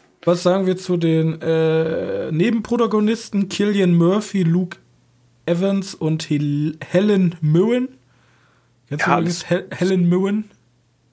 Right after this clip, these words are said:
Speaker 2: Helen, Helen Mirren?
Speaker 1: Ja.
Speaker 2: Äh, nö, sagt mir nix.
Speaker 1: Die
Speaker 2: Also,
Speaker 1: hat
Speaker 2: doch,
Speaker 1: gespielt
Speaker 2: sagt mir
Speaker 1: in
Speaker 2: schon
Speaker 1: Red.
Speaker 2: was, aber
Speaker 1: Da hab ich sie wiedererkannt, weil ich vor kurzem erst Red gesehen hab. Da spielt die, die, die beta-,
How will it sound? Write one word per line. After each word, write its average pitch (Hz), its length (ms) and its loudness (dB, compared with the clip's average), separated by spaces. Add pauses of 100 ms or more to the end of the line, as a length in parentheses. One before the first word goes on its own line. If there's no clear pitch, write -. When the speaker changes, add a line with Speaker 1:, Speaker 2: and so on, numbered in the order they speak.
(340)
Speaker 2:
Helen, 143 400 0
Helen 156 340 2
Mirren? 170 360 2 (300)
Speaker 1:
Ja. 139 240 -4 (840)
Speaker 2:
Äh, 120 720 2
nö, 110 400 -4
sagt 120 220 0
mir 123 120 -4
nix. 117 220 -2
Speaker 1:
Die - 60 -2
Speaker 2:
Also, 147 140 2
Speaker 1:
hat 190 160 0
Speaker 2:
doch, - 120 -20
Speaker 1:
gespielt 185 540 0
Speaker 2:
sagt - 20 -12
mir 175 60 4
Speaker 1:
in 156 60 2
Speaker 2:
schon 151 100 2
Speaker 1:
Red. 196 200 2
Speaker 2:
was, 113 80 -6
aber 117 140 -10 (300)
Speaker 1:
Da 139 80 2
hab 139 100 2
ich 135 80 -4
sie 135 160 -4
wiedererkannt, 123 680 0
weil 143 120 4
ich 151 80 -2
vor 160 120 0
kurzem 185 280 2
erst 160 200 0
Red 190 180 2
gesehen 147 340 0
hab. 156 100 0
Da 151 100 0
spielt 160 320 -2
die, 160 140 0
die, 151 380 0 (920)
die 139 200 -6
beta-, 170 720 2